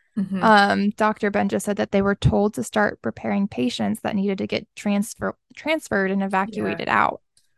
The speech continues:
Speaker 2: And so they put identifiers on all the patients and then just waited.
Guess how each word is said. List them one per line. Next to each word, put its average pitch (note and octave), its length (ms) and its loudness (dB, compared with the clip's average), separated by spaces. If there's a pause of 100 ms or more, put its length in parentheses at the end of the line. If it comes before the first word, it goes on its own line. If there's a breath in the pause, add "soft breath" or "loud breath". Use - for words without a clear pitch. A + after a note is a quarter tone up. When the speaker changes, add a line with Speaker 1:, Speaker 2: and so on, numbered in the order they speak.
(640)
Speaker 2:
And A#3+ 200 2
so A3+ 380 4
they A3 120 2
put C4 200 -4
identifiers G#3+ 760 0
on G#3 140 -2
all G#3 120 -4
the G#3 100 -6
patients G#3 560 -6
and G3+ 100 -4
then G3+ 140 -4
just G3+ 200 -12
waited. G#3+ 640 0